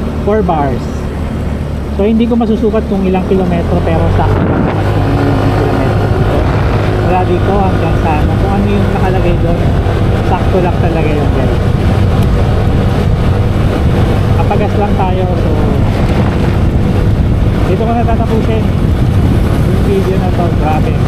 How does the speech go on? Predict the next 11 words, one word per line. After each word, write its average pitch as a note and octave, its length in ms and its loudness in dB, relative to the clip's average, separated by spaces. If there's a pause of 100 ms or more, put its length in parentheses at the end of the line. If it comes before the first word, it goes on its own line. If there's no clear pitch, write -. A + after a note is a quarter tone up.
(1080)
solid F#3+ 380 0 (100)
tong G3 160 0
Gravis, F3+ 480 0 (240)
guys. - 280 0 (2000)
Tapos - 320 0
sabi, - 240 2 (1400)
no G3+ 160 0
hassle - 480 0
kasi A3 320 0
yung G3+ 80 0 (320)
tank - 140 2